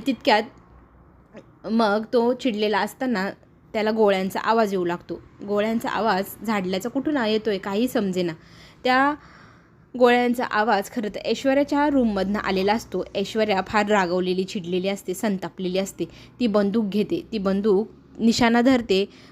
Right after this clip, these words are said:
तो म्हणजे जानकी आणि ऋषिकेशच्या फोटोवरती. धाड धाड ती तिथे गोळ्या मारू लागते आणि आपल्या ऐश्वर्याने काही केलं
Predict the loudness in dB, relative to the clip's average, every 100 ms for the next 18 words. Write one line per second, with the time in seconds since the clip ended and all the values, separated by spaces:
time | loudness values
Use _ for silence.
0 | -2 0 2 0 0 -2 -6 -16 -20 -20
1 | -20 -20 -16 0 2 4 2 0 0 -2
2 | -4 -8 -18 -20 -18 -18 -16 -10 -2 0
3 | 0 2 2 4 -2 2 0 2 -2 -2
4 | -4 -4 -6 -2 0 0 -2 0 0 -2
5 | -4 -4 -2 -2 0 2 0 0 -2 -2
6 | -2 -4 -8 -12 -12 -14 -14 -10 -4 0
7 | 0 -4 -2 -2 4 4 4 2 0 0
8 | -2 0 -2 0 0 0